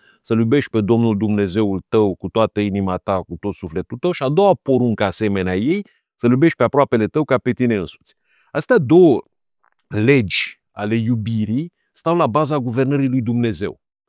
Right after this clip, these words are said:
În condițiile păcatului, a intrării păcatului în lume, Dumnezeu a nuanțat cele două legi, le-a dezvoltat sub forma a ceea ce numim noi cele zece porunci,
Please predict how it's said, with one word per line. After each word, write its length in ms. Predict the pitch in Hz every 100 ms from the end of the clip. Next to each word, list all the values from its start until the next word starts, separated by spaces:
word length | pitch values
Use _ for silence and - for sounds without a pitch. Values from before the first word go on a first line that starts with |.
| _ _
În 120 | - 127
condițiile 920 | 214 214 220 - 180 156 147 110 87 - _ _ _ _
păcatului, 640 | 135 - 156 131 - 92 92
a 40 |
intrării 400 | 101 139 135 110
păcatului 640 | - 101 139 - 104 92 92
în 100 | 98
lume, 460 | 107 95 98 143 - _ _
Dumnezeu 560 | 104 139 143 135 208 -
a 120 | 139
nuanțat 580 | 143 156 147 147 202 202 -
cele 280 | 139 123
două 320 | 107 147 151 117
legi, 200 | 135 123
le-a 120 | 123
dezvoltat 640 | 92 139 101 117 101 165
sub 160 | - 117
forma 320 | 151 151 147
a 60 | 127
ceea 200 | 147 139
ce 140 | 135
numim 280 | 120 131 135
noi 180 | 135 139
cele 240 | 135 127
zece 300 | 107 139 131
porunci, 600 | - 123 104 78 - -